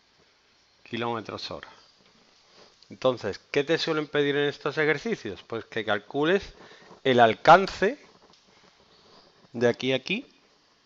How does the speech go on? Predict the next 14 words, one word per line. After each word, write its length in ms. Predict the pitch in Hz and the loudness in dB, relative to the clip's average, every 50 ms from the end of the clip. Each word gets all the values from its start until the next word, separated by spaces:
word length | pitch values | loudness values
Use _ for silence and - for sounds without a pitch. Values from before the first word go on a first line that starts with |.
| _ _ _ _ _ _ _ _ _ _ _ _ _ _ _ _ _ _ - - | _ _ _ _ _ _ _ _ _ _ _ _ _ _ _ _ _ _ -8 0
la 160 | 131 127 123 | 4 6 6
altura 380 | 120 117 - - 127 127 135 127 | 4 4 0 -4 -2 0 0 0
máxima 480 | 139 143 135 - - - 135 131 135 | 0 0 -2 -2 -6 -8 -6 -4 -2
a 40 | 135 | 0
la 120 | 135 135 | 0 0
que 120 | 131 143 143 | 0 0 2
llega 420 | 170 196 190 180 208 233 262 - - - - | 2 2 4 4 2 0 0 -2 -8 -8 -6
y 60 | 135 | -4
el 140 | 123 120 - | -4 -4 -4
tiempo 360 | - 123 120 113 107 113 113 | -6 -6 -6 -6 -6 -6 -6
que 80 | 120 | -4
tarda 260 | 110 - 117 113 113 110 | -4 -2 -2 -2 -2 -4
en 120 | 110 107 | -6 -4
caer. 360 | - 139 156 185 165 - - | 0 2 4 4 2 0 -6